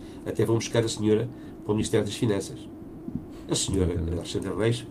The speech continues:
Speaker 1: foi depois convidada a ir para as Finanças. Ela sai como secretária de Estado das Finanças, onde nem sequer quer ser lugar.
Speaker 2: Sim.
Speaker 1: Portanto, perante este, esta situação, nós vamos ter daqui a uns dias, daqui a uns dias não é verdade, mas daqui a uns meses largos ou anos,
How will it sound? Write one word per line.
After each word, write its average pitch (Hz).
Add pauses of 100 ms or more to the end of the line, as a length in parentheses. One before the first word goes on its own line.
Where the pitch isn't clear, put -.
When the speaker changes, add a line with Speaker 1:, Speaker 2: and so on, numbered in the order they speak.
(140)
Speaker 1:
foi 110
depois -
convidada 117
a -
ir 123
para -
as 120
Finanças. 127 (500)
Ela 90
sai 101
como 101
secretária 104
de -
Estado 110
das 107
Finanças, 110
onde 113
nem 113
sequer 113
quer 117
ser -
lugar. 131 (460)
Speaker 2:
Sim. 90
Speaker 1:
Portanto, 127
perante 170
este, 135
esta -
situação, -
nós 123
vamos 127
ter 92
daqui 107
a -
uns 87
dias, 80 (240)
daqui 76
a -
uns 90
dias 127
não 87
é 85
verdade, 95
mas - (640)
daqui 117
a 98
uns 104
meses 120
largos 107
ou 104
anos, 85